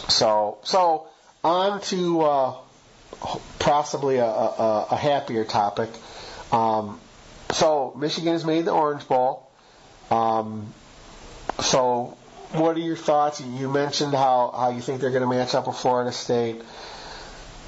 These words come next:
Uh, you know, I, I really think Michigan is gonna be rested,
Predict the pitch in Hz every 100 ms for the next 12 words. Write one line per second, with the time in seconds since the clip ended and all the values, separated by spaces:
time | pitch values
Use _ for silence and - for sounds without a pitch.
0 | - - - 196 185 - 208 196 214 214
1 | 214 226 190 160 151 143 139 147 - 175
2 | 160 160 127 135 123 113 123 127 - 131
3 | 123